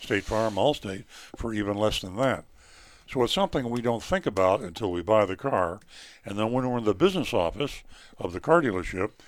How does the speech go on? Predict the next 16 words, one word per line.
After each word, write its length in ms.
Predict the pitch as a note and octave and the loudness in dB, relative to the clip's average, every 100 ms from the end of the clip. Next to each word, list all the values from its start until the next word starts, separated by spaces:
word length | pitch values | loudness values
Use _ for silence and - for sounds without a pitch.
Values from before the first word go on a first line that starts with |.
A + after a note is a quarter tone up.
| - - - | -20 -20 2
suddenly 420 | D#3+ E3 B2 A#2 | 8 8 6 -4
you're 100 | A2 | -4
presented 460 | G#2+ F2+ G#2+ A2 | -4 0 0 0
with 220 | G2+ G2 F#2+ | 0 -2 2
this 280 | G2+ - - - - - | 0 0 -8 -18 -20 -18
wonderful 640 | F#2+ A#2 D3+ C3 - G2+ G#2+ | 0 2 2 0 -2 -2 -2
insurance 600 | F2+ - D3 G2+ - - - - | -4 -4 -4 -4 -8 -12 -16 -14
that 180 | G#2 F#2 | -10 -6
you 160 | G#2+ G2+ | 0 2
absolutely 460 | A2+ - A2+ G2+ F#2 - - | 2 2 -6 -8 -8 -16 -10
have 240 | - G#2 - | -4 -4 -4
to 100 | F2 | 0
buy. 300 | G#2 D#2 C#2+ - - - - - - - - - - - | 0 0 -8 -18 -20 -20 -20 -20 -20 -20 -20 -20 -16 -6
Now, 140 | G#2+ | -4
the 220 | F#2 F#2 - - - - | -2 -6 -8 -20 -20 -16
irony 520 | A#2+ E3 G3+ A#2+ D#2+ | 0 2 2 0 -6